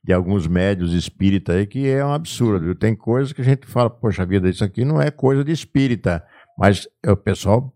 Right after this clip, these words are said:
coloca na internet aí, manda pra gente, e, poxa vida, nós precisaríamos também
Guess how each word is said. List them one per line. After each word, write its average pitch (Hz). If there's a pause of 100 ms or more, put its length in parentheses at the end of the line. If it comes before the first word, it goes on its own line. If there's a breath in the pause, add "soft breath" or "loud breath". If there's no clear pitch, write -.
(160)
coloca 104
na 98
internet 92
aí, 101
manda 104
pra 85
gente, 123 (520 loud breath)
e, 131 (120)
poxa 101
vida, 85
nós 90
precisaríamos 110
também 139